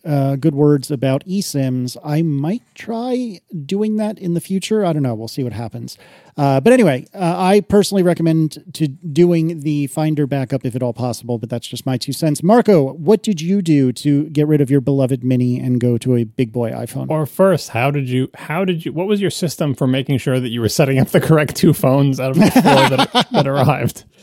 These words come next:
Speaker 3: Yeah, so yeah, all four arrived. <laughs> Um, the, the two that I was trying to cancel and send back, uh, I was able to very easily because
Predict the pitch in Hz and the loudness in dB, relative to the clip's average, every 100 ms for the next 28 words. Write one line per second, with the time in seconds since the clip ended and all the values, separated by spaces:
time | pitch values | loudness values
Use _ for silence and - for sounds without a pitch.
0 | _ - - 135 - - 117 117 90 - | _ -20 -2 0 2 2 2 2 -2 -8
1 | _ _ 117 113 131 139 131 131 127 95 | _ _ 0 2 2 2 4 4 2 2
2 | 98 139 156 - 254 - _ 262 - _ | 2 0 -2 0 -2 -2 _ 0 0 _
3 | 247 - - - 240 226 - 117 107 107 | -6 -6 -20 -18 -14 -6 0 2 0 -2
4 | 127 120 127 - - 135 127 - 190 190 | -8 -4 -4 -6 -4 -2 -2 -2 -2 -2
5 | 185 147 143 135 - - 117 117 117 - | -2 2 2 2 0 0 0 2 -2 -2
6 | 143 131 123 120 131 120 117 117 101 98 | -2 0 -2 -4 -4 -4 -2 -2 -2 -4
7 | 98 104 - 107 110 180 117 113 - _ | -8 -8 -6 -4 0 2 0 -2 -10 _
8 | _ - 117 107 98 117 117 135 143 - | _ -4 0 0 2 2 2 0 -2 -4
9 | 120 113 113 - 190 156 113 113 120 - | -2 0 0 0 -2 0 0 -2 -6 -8
10 | - 269 113 95 156 | -2 0 2 0 -4